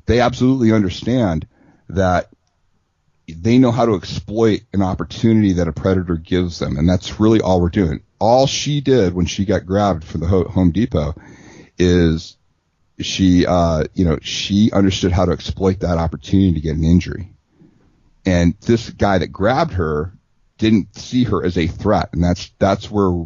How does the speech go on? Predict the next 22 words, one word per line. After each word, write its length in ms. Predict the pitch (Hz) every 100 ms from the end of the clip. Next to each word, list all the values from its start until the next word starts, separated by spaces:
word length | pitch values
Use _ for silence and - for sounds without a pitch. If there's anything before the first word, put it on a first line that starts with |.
| -
you 80 | 98
know, 220 | 76 67 _ _
that's 220 | - - 113
what 100 | 104
I 40 |
want 340 | 87 98 -
for 80 | -
each 140 | 90 -
one 100 | 90
of 60 |
my 80 | 80
clients. 680 | - 98 98 - - - - _
You 120 | 80
know, 280 | 78 82 82
if 260 | - 101 - 92
a 60 |
predator, 580 | - 107 107 110 107 104 - - - - - _ -
alpha 200 | 101 -
predator 300 | 113 101 95
comes 380 | - 98 98 95
in 440 | 98 95 104 117 -
and 680 | 92 90 85 85 98 -